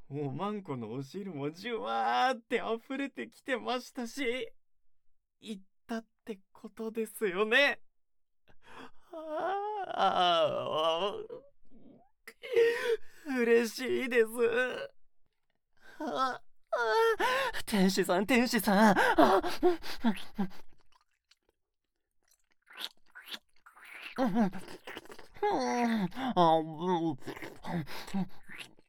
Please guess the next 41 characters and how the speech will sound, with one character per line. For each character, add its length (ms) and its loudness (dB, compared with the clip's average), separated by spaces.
う 320 2
ん。 60 -4
あ、 120 4
う 260 -2
ん。 80 -14
あ 840 0
ー、 40 -6
気 80 -4
持 200 0
ち 200 -6
よ 140 0
く 180 -4
な 140 2
っ 40 -8
て 140 -2
大 180 2
き 200 -2
な 120 4
声 220 0
出 160 0
し 60 -10
て 120 -2
言 140 2
っ 80 -10
ち 120 0
ゃ 80 0
う 60 -4
天 220 2
使 140 -4
さ 160 -8
ん、 140 -10
本 340 -4
当 280 -2
に 200 0
可 320 2
愛 180 8
か 100 0
っ 40 -4
た 180 -4
で 120 0
す。 40 -8